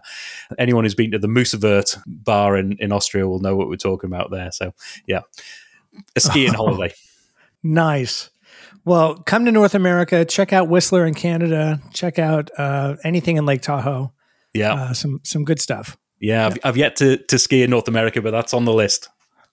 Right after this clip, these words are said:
Speaker 2: Ah, good. Aside from a skiing holiday, where would you most like to travel?
Speaker 1: Whew. Well, I've had, I've had a lot of sort of privilege of being able to travel around the world. As I said, I lived and worked in New Zealand for five years.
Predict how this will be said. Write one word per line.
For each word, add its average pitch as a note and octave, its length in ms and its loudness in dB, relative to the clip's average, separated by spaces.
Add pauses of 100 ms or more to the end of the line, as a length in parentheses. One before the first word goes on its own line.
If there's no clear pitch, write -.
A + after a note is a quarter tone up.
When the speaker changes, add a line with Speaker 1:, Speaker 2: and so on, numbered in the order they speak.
(260)
Speaker 2:
Ah, C3 220 -6 (100)
good. D3+ 340 -4 (360)
Aside A#3 640 0
from A#3+ 180 2
a G#3 40 4
skiing G#3 360 2
holiday, D3 520 0 (680)
where E3+ 300 4
would D#3+ 140 2
you E3 60 2
most D3 280 2
like C#3+ 140 0
to - 80 -6
travel? A2+ 400 -8 (280)
Speaker 1:
Whew. G#3 260 4 (160)
Well, E3 160 0
I've F#3+ 160 0
had, C#3 540 -4
I've D3 100 0
had D3 120 2
a C#3 40 0
lot C#3 280 2
of C3+ 180 4
sort - 280 -2
of G#2 120 -14
privilege A#2+ 360 2
of A2+ 200 0
being B2 160 2
able A2+ 220 0
to A#2 120 -4
travel A2+ 680 0
around A2+ 320 2
the A2 80 2
world. A2+ 180 4
As A2 140 0
I - 20 0
said, B2 240 4
I A2 60 4
lived A#2+ 280 0
and G#2+ 120 0
worked A2+ 280 2
in G#2+ 120 0
New G#2 120 2
Zealand A2+ 400 0
for A2 120 -2
five G#2+ 320 2
years. G#2+ 420 2